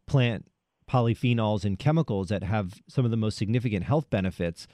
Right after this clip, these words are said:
are higher in organic plants. And it makes, you know, total sense when a plant is grown organically and you're using, you're not using synthetic pesticides and herbicides and fungicides,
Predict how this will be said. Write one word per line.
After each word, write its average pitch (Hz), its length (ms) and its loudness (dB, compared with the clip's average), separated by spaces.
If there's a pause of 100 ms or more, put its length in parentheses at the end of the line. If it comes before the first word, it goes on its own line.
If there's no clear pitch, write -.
(280)
are 110 160 2
higher 117 400 2
in 101 360 -2
organic 95 500 -2
plants. 147 360 -2
And 127 80 0
it 123 80 -4
makes, 135 340 -2 (100)
you 151 100 0
know, 104 160 0
total 131 320 0
sense 131 420 -2
when 101 260 -2 (360)
a 110 60 -2
plant 135 260 2
is 117 120 0
grown 120 280 2
organically 107 640 0
and 107 140 0
you're 107 100 2
using, 107 600 0 (280)
you're 117 80 0
not 120 160 2
using 123 360 2
synthetic 110 600 0
pesticides 104 720 0
and 95 100 0
herbicides 104 600 0
and 90 120 -4
fungicides, 101 760 0